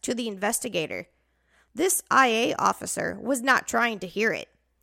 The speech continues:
The officer said, quote, "It was very hard to prove these things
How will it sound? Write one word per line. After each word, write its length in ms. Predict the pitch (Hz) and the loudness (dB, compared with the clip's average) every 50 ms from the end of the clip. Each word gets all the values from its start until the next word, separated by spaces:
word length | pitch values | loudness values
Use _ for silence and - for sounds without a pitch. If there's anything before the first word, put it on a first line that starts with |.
| _ _ | _ _
The 140 | - 240 240 | -2 2 4
officer 440 | 247 269 277 - 320 320 - 330 302 | 4 4 2 0 -2 -2 -2 -2 -2
said, 400 | - - 269 226 208 214 - - | -2 0 2 2 0 0 -4 -6
quote, 420 | - - 262 226 202 196 - _ - | 2 6 6 6 6 4 -2 _ 2
"It 100 | - 226 | 2 2
was 140 | 240 277 262 | 4 2 -2
very 380 | 214 196 247 277 311 339 349 359 | 0 2 2 2 2 2 0 0
hard 320 | 311 302 269 240 226 220 - | 2 4 4 4 4 2 -4
to 60 | 240 | -6
prove 400 | - - 302 294 294 277 226 208 | -4 -2 -2 0 0 -2 -4 -4
these 240 | 269 269 269 - - | -4 -2 -2 -2 -4
things 500 | - - 247 226 196 185 190 190 185 | -2 -2 -2 -2 -2 -6 -6 -8 -8